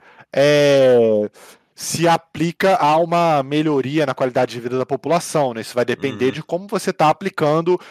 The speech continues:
Speaker 1: recurso, quais são as políticas públicas, o que que tá tendo de investimento, va-, N fatores, né? Então, é, pra mim, é relevante a gente falar, é, sobre tanto esses números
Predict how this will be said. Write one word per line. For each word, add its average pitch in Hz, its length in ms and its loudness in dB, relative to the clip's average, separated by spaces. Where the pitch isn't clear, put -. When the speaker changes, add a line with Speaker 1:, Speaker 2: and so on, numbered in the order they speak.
Speaker 1:
recurso, 165 680 -2
quais 147 240 2
são 147 80 -4
as - 80 -6
políticas 127 420 -8
públicas, 151 640 -4
o - 20 -20
que 151 100 -4
que - 80 -14
tá 131 140 -2
tendo 127 240 -10
de 113 100 -16
investimento, 147 840 -4
va-, 147 420 0
N 220 320 0
fatores, 123 540 -2
né? 139 160 -4
Então, 175 360 0
é, 156 460 4
pra 180 260 0
mim, 185 400 -8
é 160 120 0
relevante 160 640 0
a - 20 -10
gente - 220 -14
falar, 120 440 2
é, 117 380 0
sobre 123 460 -6
tanto 156 440 -6
esses 131 460 -4
números 123 500 -12